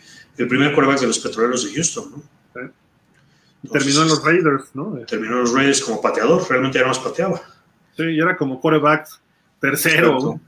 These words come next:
Speaker 2: <laughs> Sí.
Speaker 1: Sí, era, sí, era el, el, el último recurso.
Speaker 2: Que según sé, todavía tiene el récord del jugador más viejo, ¿no? De jugar cuarenta y siete años, algo así.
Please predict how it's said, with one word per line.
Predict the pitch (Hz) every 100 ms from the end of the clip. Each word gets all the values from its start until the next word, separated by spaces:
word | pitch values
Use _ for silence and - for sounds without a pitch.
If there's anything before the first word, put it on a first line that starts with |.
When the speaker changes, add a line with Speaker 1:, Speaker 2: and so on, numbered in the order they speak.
| -
Speaker 2:
<laughs> | 151 -
Sí. | -
Speaker 1:
Sí, | 190 156
era, | 110 110
sí, | 123
era | 120
el, | 110 98 101
el, | 127 110 113 113 113 113
el |
último | 147 147 120
recurso. | 101 131 120 - - _ _ _ -
Speaker 2:
Que | 156
según | 160 151 220
sé, | 226 175 208 220
todavía | 190 196
tiene | 190 190
el | 180
récord | 156 180 190 175
del | 135
jugador | 131 143 139 165
más | 165 147
viejo, | 160 175 139
¿no? | 147
De | 202
jugar | - 131 143 135
cuarenta | 127 120 113 117
y | 117
siete | 147 147 127
años, | 131 131 120
algo | 127
así. | 113